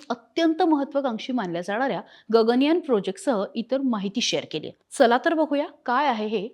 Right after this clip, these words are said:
हनी ट्रॅप प्रकरण. यूपीएटीएस म्हणजे दहशतवाद विरोधी पथकाने रवींद्र कुमार नावाच्या व्यक्तीला नुकतीच अटक केली. त्याचे कारनामे आणि मुख्य म्हणजे मूर्खपणा बघून सगळ्या देशानेच डोक्याला हात लावलाय, कारण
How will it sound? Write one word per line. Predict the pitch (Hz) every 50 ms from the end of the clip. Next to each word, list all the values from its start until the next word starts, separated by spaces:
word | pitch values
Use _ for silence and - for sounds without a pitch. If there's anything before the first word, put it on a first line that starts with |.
| _ - -
हनी | 262 254
ट्रॅप | 226 - - 135 - -
प्रकरण. | - 143 - 139 135 - - _ _ _ _
यूपीएटीएस | 262 294 320 294 - 415 392 285 - - - 190 165 170 - _
म्हणजे | 233 214 247
दहशतवाद | 214 208 190 180 - 220 202 - 208 214 -
विरोधी | 202 196 180 175 180 208
पथकाने | - - 185 - - - 277 294 196 165 196 - -
रवींद्र | 240 247 247 277 277 294 349
कुमार | - 339 311 320 339
नावाच्या | 349 330 233 175 165 175 - 247
व्यक्तीला | 220 180 156 - _ 269 247 185 202 254
नुकतीच | 262 254 262 262 - - 339 330 -
अटक | - 196 - 180 175 -
केली. | - 160 156 165 - _ _ _ _ - - _
त्याचे | - 320 320 392
कारनामे | 381 370 302 247 233 262 294 262 175 156 139
आणि | 165 180 196
मुख्य | 202 202 - _ - 294
म्हणजे | 302 285 269 302
मूर्खपणा | 330 294 233 214 226 254 247 - 349 359 370 330 311
बघून | 262 208 214 - 220 202 196 220 - -
सगळ्या | - 240 220 240 254
देशानेच | 262 202 180 175 185 - - 269 240 175 196 - - -
डोक्याला | 226 196 185 180 - 196 180 233 294
हात | - - 269 247 254 -
लावलाय, | 220 180 170 160 156 151 - _ _ - - _ _
कारण | - 214 214